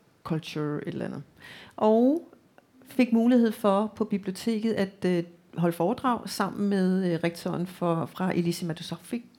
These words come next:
øh, det grønlandske, øh, universitet, Gitte Reimer, og hun har forsket i adoption og slægtsfølelse i Grønland og lavet en stor P H D i to tusind og ti om netop det her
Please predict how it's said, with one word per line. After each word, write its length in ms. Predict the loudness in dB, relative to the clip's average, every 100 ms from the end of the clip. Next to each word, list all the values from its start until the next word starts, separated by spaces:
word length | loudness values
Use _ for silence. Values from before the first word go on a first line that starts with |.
| _ -6
øh, 120 | -4
det 80 | -2
grønlandske, 1040 | -2 0 -2 -6 -6 -2 0 -2 -2 -4 -8 -20 -20 -20 -20 -20 -20 -20 -20 -20 _ -6
øh, 280 | -4 -2 -4 -8 -10 -4
universitet, 600 | 0 4 2 2 0 0 -16 -20 _ -20 -20 -18 -18 -18 -6
Gitte 160 | -2 0
Reimer, 460 | 0 0 0 -2 -2 -12 _ _ _ _
og 100 | -2
hun 260 | 2 2 0
har 460 | 0 2 4 4 2
forsket 560 | 2 0 0 -2 -2 0
i 200 | 0 2
adoption 580 | 0 0 -4 -2 -4 -4
og 160 | -4 -4
slægtsfølelse 1000 | -2 -4 -4 -14 -2 0 0 -2 -4 -4
i 20 |
Grønland 500 | 0 0 2 2 2
og 160 | 0
lavet 200 | 0 0
en 60 | -2
stor 180 | -2 -2
P 80 | 2
H 120 | 0
D 340 | 2 0 -2 -12 -20 _ _ _ _
i 60 | -4
to 200 | -2 -4
tusind 380 | -4 -4 -4
og 60 | -6
ti 320 | -4 -6 -6 -4
om 120 | 0
netop 340 | 4 4 2 0
det 80 |
her 100 | -2